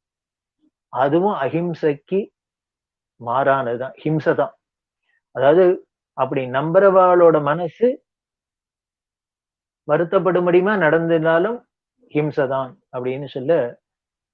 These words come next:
காந்தி ரொம்ப அதை அங்கீகரிச்சார். ஆமா, வாஸ்தவம் தான். அஹிம்சை, அஹிம்சை அப்படின்னாக்க ஏதோ சரீரத்தினால ஒருத்தருக்கு ஹிம்சை பண்ணாத இருக்கிறதான்னு இல்ல,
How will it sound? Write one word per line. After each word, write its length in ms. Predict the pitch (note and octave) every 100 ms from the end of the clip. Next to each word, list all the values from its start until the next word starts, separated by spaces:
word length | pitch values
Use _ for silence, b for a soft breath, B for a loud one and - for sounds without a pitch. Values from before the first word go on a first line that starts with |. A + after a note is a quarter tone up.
| _
காந்தி 320 | C3 D3 C#3+ C3 A#2 _
ரொம்ப 240 | C3+ D3+ F3
அதை 200 | D3+ C3+ A#2 A#2
அங்கீகரிச்சார். 680 | - D3 F#3 D#3 C3+ - A2 -
ஆமா, 220 | B2+ B2+ B2
வாஸ்தவம் 520 | A#2+ C3 - D3+ B2
தான். 140 | B2+ A2+ -
அஹிம்சை, 440 | - A#2 D#3+ D3+ D#3+
அஹிம்சை 400 | C#3+ D#3 D3 F3
அப்படின்னாக்க 640 | D#3 C#3+ D3 D3+ D#3 D3+ G3+ C#3 E3 b b b -
ஏதோ 140 | C#3+ E3+
சரீரத்தினால 760 | C#3 C3 F3+ F3+ D#3 D#3+ E3+ F#3+
ஒருத்தருக்கு 460 | D#3 D#3+ D3+ F#3 G3
ஹிம்சை 300 | D#3 D3 D#3
பண்ணாத 340 | D#3 D#3 D#3 D#3+
இருக்கிறதான்னு 540 | D3 D3 C3+ D3 C#3
இல்ல, 140 | B2